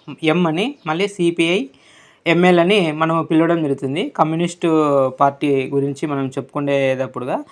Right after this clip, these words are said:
ముఖ్యంగా ఈ సీపీఐ, సీపీఐ ఎం, సీపీఎం ఎంఎల్ అంటే మార్క్సిస్ట్ లెనిస్ట్, మార్క్సిస్ట్, ఐ అంటే ఇండియా, సీపీఐ ఇండియా, కమ్యూనిస్ట్ పార్టీ of ఇండియా అని పిలవడం జరుగుతుంది. సీపీఐ వచ్చి మా రష్యా వాళ్ళకు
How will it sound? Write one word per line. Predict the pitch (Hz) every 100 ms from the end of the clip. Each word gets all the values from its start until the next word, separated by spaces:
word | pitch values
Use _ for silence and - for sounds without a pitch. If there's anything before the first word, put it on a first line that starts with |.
| - _ -
ముఖ్యంగా | 160 202 208 214 202 196 170
ఈ | 175
సీపీఐ, | 170 175 180 190 185 185 185 190 170
సీపీఐ | - 175 170 170 165
ఎం, | 156 160 175 175
సీపీఎం | - 170 165 165 180 185 - - _ 165
ఎంఎల్ | 170 180 160 127 - -
అంటే | 156 180 175 180
మార్క్సిస్ట్ | 160 165 180 202 196 -
లెనిస్ట్, | 196 151 156 156 - 165 175 -
మార్క్సిస్ట్, | 156 160 175 156 - 156 160
ఐ | 151 160
అంటే | 147 156 214
ఇండియా, | 151 143
సీపీఐ | 139 143 151 170
ఇండియా, | 160 127 127
కమ్యూనిస్ట్ | 127 139 156 180 180 180
పార్టీ | 143 -
of | 151 185 165
ఇండియా | 135 135
అని | 139 -
పిలవడం | 156 143 147
జరుగుతుంది. | 127 - 113 131 277 - _ - - - -
సీపీఐ | - 208 214 226 220
వచ్చి | 202 - 208 233 269 311 _ _ - _ _
మా | 175 175 349 175 170 165 160 156 151 143 139
రష్యా | 151 - 208 202
వాళ్ళకు | 185 180 180 202 190 151 135